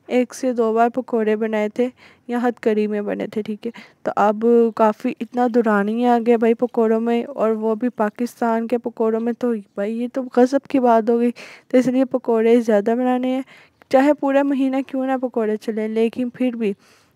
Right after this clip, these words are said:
जो पहले दिन के पकौड़े हैं वो उसका बाकी वाले दिनों के पकौड़ों से कोई मुकाबला नहीं होता।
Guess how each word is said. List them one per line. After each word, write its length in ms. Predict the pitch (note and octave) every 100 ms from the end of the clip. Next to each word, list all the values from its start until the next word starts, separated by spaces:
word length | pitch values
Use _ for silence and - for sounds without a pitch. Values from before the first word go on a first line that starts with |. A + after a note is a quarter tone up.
| A#3
जो 120 | A#3
पहले 320 | - A3+ C4
दिन 180 | C4+ C4+
के 100 | C4+
पकौड़े 420 | C4 B3+ C4 A#3+ B3
हैं 60 |
वो 200 | B3+ B3+
उसका 300 | C4 - C4 B3
बाकी 400 | A#3 A3 - B3
वाले 260 | A#3 A#3+
दिनों 300 | A3 A3 A3
के 100 | A3+ A#3
पकौड़ों 380 | B3 A3+ G#3+ A3
से 120 | B3
कोई 240 | - A#3+
मुकाबला 560 | A#3+ A3+ G3+ F#3 G3+ G3+
नहीं 140 | G3+
होता। 280 | G#3 G#3 -